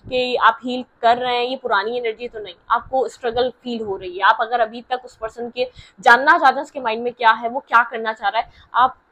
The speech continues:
struggle कर रहे हैं, अभी भी आपकी healing नहीं हुई है। जब आप मुकम्मल तौर पर उससे फ्री हो जाएंगे या आप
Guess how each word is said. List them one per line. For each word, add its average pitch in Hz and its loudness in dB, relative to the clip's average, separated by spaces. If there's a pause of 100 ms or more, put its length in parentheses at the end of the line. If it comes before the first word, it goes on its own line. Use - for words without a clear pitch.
(240)
struggle 294 0
कर 220 0
रहे 214 -6
हैं, 220 -4
अभी 247 -6
भी 285 -4
आपकी 262 -4 (100)
healing 247 -6
नहीं 233 -8
हुई 226 -14
है। - -20 (440)
जब 262 6
आप 247 8
मुकम्मल 254 -2
तौर 247 2
पर 254 -4
उससे 269 -6
फ्री 277 -6
हो 285 2
जाएंगे 233 -2
या 240 2
आप 226 6